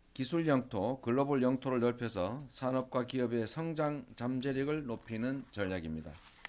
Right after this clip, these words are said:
일, 전통 산업의 디지털 전환을 지원하겠습니다. 전통 산업과 제조업, 중소기업의 디지털 전환을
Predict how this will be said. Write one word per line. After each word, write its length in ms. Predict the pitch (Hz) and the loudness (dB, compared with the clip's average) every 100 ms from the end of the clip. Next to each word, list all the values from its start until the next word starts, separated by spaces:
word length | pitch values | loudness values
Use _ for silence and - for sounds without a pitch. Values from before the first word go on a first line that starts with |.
| - - - - - - - - - - - - - - - - - - - _ | -18 -20 -20 -20 -20 -20 -20 -16 -14 -14 -16 -20 -20 -20 -20 -20 -20 -20 -20 _
일, 460 | 139 117 113 143 170 - - - - - - - - | 2 4 2 0 -6 -18 -16 -14 -14 -20 -20 -20 -2
전통 360 | 139 156 190 190 | 0 2 2 2
산업의 420 | 190 180 175 170 | 4 6 6 2
디지털 360 | 165 160 175 | -2 0 2
전환을 320 | 160 151 135 127 | 4 4 4 4
지원하겠습니다. 840 | 131 131 123 110 101 87 87 78 73 - | 2 2 2 0 -6 -6 -6 -8 -12 -10
전통 360 | - 123 135 131 | -4 -2 0 0
산업과 440 | 127 120 120 117 | 0 -2 0 -2
제조업, 600 | - 123 139 127 95 - | 0 0 4 2 2 -4
중소기업의 640 | 110 113 117 127 123 113 | -6 -4 -4 -2 -2 -2
디지털 500 | - 117 127 - 131 | -4 -8 -8 -4 -2
전환을 500 | 117 110 110 131 95 | 0 0 2 0 -2